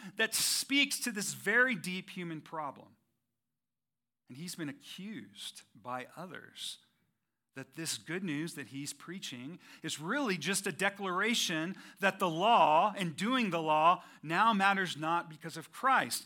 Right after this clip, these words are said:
So here he is answering this deep human problem and this ministerial accusation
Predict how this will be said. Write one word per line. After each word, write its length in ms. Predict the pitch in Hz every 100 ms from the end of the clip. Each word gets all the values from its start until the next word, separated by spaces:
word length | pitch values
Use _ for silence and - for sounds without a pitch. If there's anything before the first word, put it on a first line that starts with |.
| -
So 200 | - 240
here 340 | 233 - 302 339
he 160 | 330
is 260 | 202 226 220 214
answering 480 | 262 285 240 220
this 220 | 214 214 - - -
deep 380 | 131 233 285 285
human 420 | - - 247 220
problem 560 | 190 - 180 160 180 226 196
and 320 | 247 294 240
this 420 | 160 208 - 202
ministerial 760 | 175 220 247 - 190 185 180 180
accusation 800 | 175 175 156 175 190 190 196